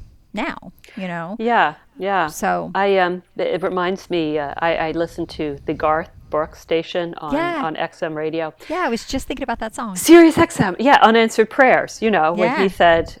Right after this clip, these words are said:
Speaker 2: he's
Speaker 1: Yeah.
Speaker 2: talking about that. And, uh, and I think that that's, that's very true. Um, yeah, it's, a-, and I think it's,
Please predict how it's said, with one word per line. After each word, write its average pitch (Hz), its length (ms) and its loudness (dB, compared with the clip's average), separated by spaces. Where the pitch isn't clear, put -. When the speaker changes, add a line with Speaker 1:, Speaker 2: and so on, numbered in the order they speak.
Speaker 2:
he's 175 280 -4
Speaker 1:
Yeah. 175 120 -4
Speaker 2:
talking 165 360 -2
about 143 320 -6
that. - 380 -4
And, 151 460 -10
uh, 151 260 -6
and 185 160 -4
I 185 80 -6
think 196 200 -8
that 196 120 -10
that's, - 440 -10
that's 180 220 -8
very 160 260 -6
true. 190 480 -10
Um, 147 380 -16
yeah, 170 480 -6
it's, - 420 -12
a-, - 340 -4
and 233 160 0
I 254 80 0
think 254 220 -4
it's, 254 240 -2